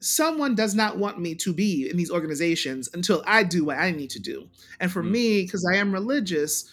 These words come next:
Speaker 1: that was God. And I said, "Okay, well, God doesn't want me to be here." And so
Speaker 2: Mm.
Speaker 1: then it has to be something else as to why and where and how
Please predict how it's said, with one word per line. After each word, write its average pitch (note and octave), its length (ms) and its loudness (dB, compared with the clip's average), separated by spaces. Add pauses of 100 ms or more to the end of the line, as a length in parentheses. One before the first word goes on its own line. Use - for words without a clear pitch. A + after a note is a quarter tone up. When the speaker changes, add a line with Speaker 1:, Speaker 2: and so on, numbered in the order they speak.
(180)
Speaker 1:
that F#3 220 6
was G#3+ 140 2
God. E3+ 300 2
And D#3 120 -8
I E3 60 -2
said, F3+ 120 -2
"Okay, F#3+ 160 0
well, F#3 140 2
God G3+ 200 -2
doesn't G#3+ 140 0
want G3+ 120 0
me F#3 60 -2
to E3 80 -6
be F3+ 160 0
here." - 300 -8 (340)
And F#3 160 0
so F#3+ 180 6
Speaker 2:
Mm. F3 40 0
Speaker 1:
then F#3 120 2
it G3+ 60 4
has A#3+ 220 2
to F#3 80 -8
be F3 100 -2
something G#3+ 460 0
else E3+ 160 -2
as D#3+ 160 -4
to E3 120 -2
why F3 920 0
and D#3 200 -6
where F#3 380 2 (100)
and D#3 140 -4
how F#3+ 480 0